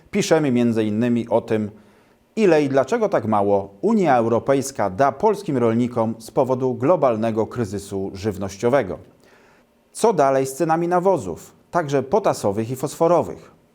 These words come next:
Piszemy też o rolniku, który kukurydzę po wymłóceniu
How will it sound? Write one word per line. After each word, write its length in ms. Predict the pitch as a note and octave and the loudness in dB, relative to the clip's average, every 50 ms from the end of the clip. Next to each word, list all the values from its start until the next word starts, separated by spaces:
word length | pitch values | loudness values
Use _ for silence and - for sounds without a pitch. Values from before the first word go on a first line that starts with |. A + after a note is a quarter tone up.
| _ _ _ _ _ _ _ _ _ _ _ | _ _ _ _ _ _ _ _ _ _ _
Piszemy 280 | - A#2 - G#3 A3+ A3+ | -10 -2 0 0 2 2
też 140 | G3 D#3+ D#3 | 2 2 4
o 60 | D3+ | 4
rolniku, 460 | C#3 C#3 C#3+ E3+ G#3 A#3 - F3+ C#3+ | 4 4 2 2 0 0 0 -2 -2
który 320 | - - - C3 A#2 A#2 A2+ | -2 -2 -2 -2 0 -2 -2
kukurydzę 680 | - - G#3 G3 - - D3 D3+ D3 B2+ G#2+ G#2+ G2 | -2 -2 -2 -2 -2 -2 0 0 0 0 0 -2 -2
po 180 | - - A#2 | -2 -2 0
wymłóceniu 920 | A2+ C3 B2+ A#2 A#2+ B2 C3 C3 C3 - C#3 A2+ F#2+ F2+ F2 G2 B2+ E3 | 2 2 2 2 0 -2 -2 -4 -4 0 0 0 0 0 -4 -8 -10 -10